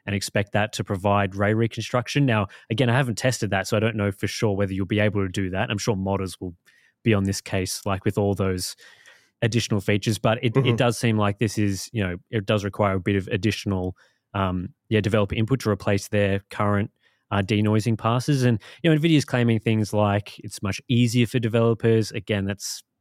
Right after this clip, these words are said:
Speaker 1: you know, remains to be seen. But yeah, I mean, I would expect that all of, you know, the games that use nvidia's main R T X suite and go heavy on D L S S will be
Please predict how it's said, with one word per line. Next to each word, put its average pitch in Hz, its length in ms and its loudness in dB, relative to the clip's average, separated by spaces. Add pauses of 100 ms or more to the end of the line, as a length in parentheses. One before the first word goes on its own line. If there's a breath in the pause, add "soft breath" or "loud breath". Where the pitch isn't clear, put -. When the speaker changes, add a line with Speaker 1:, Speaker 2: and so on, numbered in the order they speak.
(160)
Speaker 1:
you 98 80 -8
know, 87 140 -8 (200)
remains 104 420 2
to 101 80 -4
be 95 120 0
seen. 98 400 0
But 98 220 -2 (500 soft breath)
yeah, 147 180 4
I 104 40 0
mean, 110 300 2
I 113 120 4
would 104 100 2
expect - 420 -2
that 104 160 2 (100)
all 110 440 4
of, 98 360 -2 (400)
you 110 100 0
know, 101 60 2
the 98 100 0
games 107 340 0
that 117 120 -4
use 107 380 2
nvidia's 107 520 0
main 104 240 2
R 107 200 -2
T 107 180 -4
X - 160 -4
suite 120 320 0
and 104 100 -2
go 104 100 2
heavy 101 300 -2
on 98 100 0
D 104 120 -2
L 95 80 -2
S 98 120 -6
S 110 180 -2
will 101 100 -2
be 101 300 -2